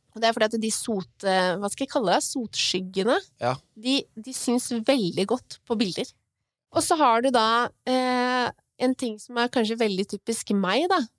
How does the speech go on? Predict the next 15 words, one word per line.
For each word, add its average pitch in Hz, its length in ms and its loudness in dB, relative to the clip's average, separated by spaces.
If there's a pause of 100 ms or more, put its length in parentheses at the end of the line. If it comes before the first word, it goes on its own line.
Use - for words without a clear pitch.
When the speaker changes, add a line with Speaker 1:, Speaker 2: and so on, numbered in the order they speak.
(120)
Speaker 1:
når 254 140 4
jeg 214 180 2
selger 214 380 -2
små 185 360 0
leiligheter, 165 480 0 (460)
som - 160 -12
jeg 196 80 0
også 180 200 -2
selger 175 280 0
veldig 170 220 -2
mye 165 160 -2
av, 285 80 2
da. 403 100 4 (680)
Ehm, 233 360 2 (240)
typ 302 180 -6